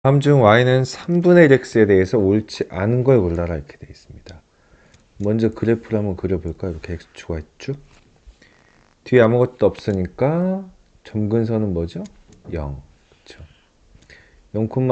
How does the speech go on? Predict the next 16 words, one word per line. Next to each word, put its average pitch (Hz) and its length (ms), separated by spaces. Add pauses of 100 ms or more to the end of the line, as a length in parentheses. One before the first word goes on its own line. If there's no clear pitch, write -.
(100)
일을 110 180
반드시 104 480
지나면서 139 880 (340)
삼분의 131 440
일이니까 95 320
증가, 95 300
감소. 90 480 (480)
이렇게 110 200
감소하는 98 560
모양의 98 340
그래프가 98 360
됐죠. - 400 (1200)
자, 123 140
정의역은 139 480
실수 160 300
전체이고 101 880